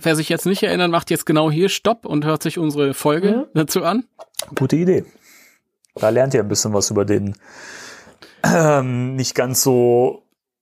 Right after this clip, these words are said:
Speaker 2: mm, unschuldigen Mann <laughs> im Hintergrund des ersten
Speaker 1: Ja.
Speaker 2: Films.
Speaker 1: Ja, ja.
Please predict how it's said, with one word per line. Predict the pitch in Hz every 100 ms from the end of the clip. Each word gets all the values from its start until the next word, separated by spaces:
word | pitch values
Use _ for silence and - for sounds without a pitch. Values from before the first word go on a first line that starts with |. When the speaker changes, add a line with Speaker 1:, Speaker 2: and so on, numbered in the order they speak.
| _ _ _ _ _ _ _ _ _ _
Speaker 2:
mm, | 311 277 254 -
unschuldigen | 208 175 165 156 143 139
Mann | 139 143 131 - - - - - -
<laughs> | 143 - 190 - - -
im | 147
Hintergrund | 123 139 127 131 123
des | 120
ersten | 117 120 117
Speaker 1:
Ja. |
Speaker 2:
Films. | 117 117 113 113 - _ - - - _ _ _ _
Speaker 1:
Ja, | 135 117 - _ _ _ -
ja. | 113